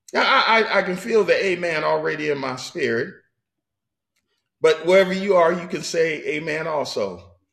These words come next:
God has a plan. God established a methodology to eradicate those viruses, sin.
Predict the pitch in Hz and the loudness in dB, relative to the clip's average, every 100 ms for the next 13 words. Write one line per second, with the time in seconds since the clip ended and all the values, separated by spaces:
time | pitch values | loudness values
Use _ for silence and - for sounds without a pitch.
0 | _ _ _ 143 175 147 135 143 143 135 | _ _ _ 2 4 4 2 0 2 4
1 | 135 135 - - - 127 143 127 95 69 | 4 2 -4 -12 -8 -4 -2 -2 -4 -10
2 | - - _ _ _ _ _ _ _ _ | -16 -20 _ _ _ _ _ _ _ _
3 | _ _ _ _ _ _ _ 185 320 440 | _ _ _ _ _ _ _ 2 6 6
4 | 269 - - 277 269 202 202 196 - 196 | 4 0 2 4 6 6 4 4 0 2
5 | 185 170 190 - - - _ _ 185 254 | 2 2 -2 -8 -18 -20 _ _ 4 4
6 | 254 254 233 196 143 139 139 - 185 165 | 6 6 8 6 2 -6 -6 2 4 4
7 | - - - - _ 214 208 294 269 196 | 2 -12 -20 -20 _ 6 10 8 8 4
8 | - 202 190 185 196 185 160 208 180 131 | 6 2 4 4 4 4 2 4 6 4
9 | 113 - 107 - 247 160 90 | 0 -6 -6 -4 -2 -2 -4